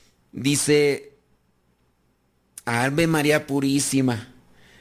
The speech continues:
¿a quién invitarías a cenar?". Esa es la preguna-, la pregunta para empezar a conocer a la persona. Bueno, como son bastantes, vámonos con la otra. Si quieres apuntarlas o tenerlas ahí más o menos en la mente, como para tenerlas así como un recurso para conocer.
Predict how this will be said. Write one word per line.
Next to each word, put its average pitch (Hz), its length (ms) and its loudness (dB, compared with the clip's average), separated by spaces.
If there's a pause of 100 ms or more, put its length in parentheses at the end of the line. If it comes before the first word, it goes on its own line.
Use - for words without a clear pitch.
(100)
¿a 127 120 -2
quién 208 240 0
invitarías 170 680 0
a 160 80 -2
cenar?". 151 440 0
Esa 190 320 -2
es 170 100 -6
la 151 200 -2
preguna-, 131 540 0
la 117 140 -2
pregunta 156 560 0 (260)
para 117 160 2
empezar 113 260 0
a 131 80 0
conocer 107 320 -2
a 110 60 0
la 104 100 -2
persona. 69 400 -12
Bueno, 120 180 2
como 107 180 -2
son 185 180 0
bastantes, 214 680 0 (220)
vámonos 190 600 2
con 127 160 -2
la 117 120 2
otra. 95 280 -4
Si - 140 -2
quieres 170 240 2
apuntarlas 151 680 0
o 110 60 -6
tenerlas 127 460 0
ahí 127 80 4
más 135 180 0
o 127 60 2
menos 127 300 0
en 95 100 -2
la 98 80 0
mente, 151 440 0 (380)
como 110 200 0
para 110 300 -2
tenerlas 139 480 0
así 131 520 0 (340)
como 113 240 2
un 151 180 2
recurso 151 760 0
para 98 220 -4
conocer. 90 440 -4